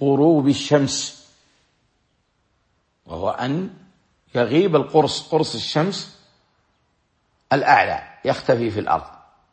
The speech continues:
هذا إذا كان الإنسان ينظر، أما إذا لم يكن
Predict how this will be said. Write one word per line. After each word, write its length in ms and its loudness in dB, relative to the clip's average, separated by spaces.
هذا 260 2
إذا 180 4
كان 220 4
الإنسان 360 2
ينظر، 320 -2
أما 240 2
إذا 220 2
لم 180 0
يكن 360 -4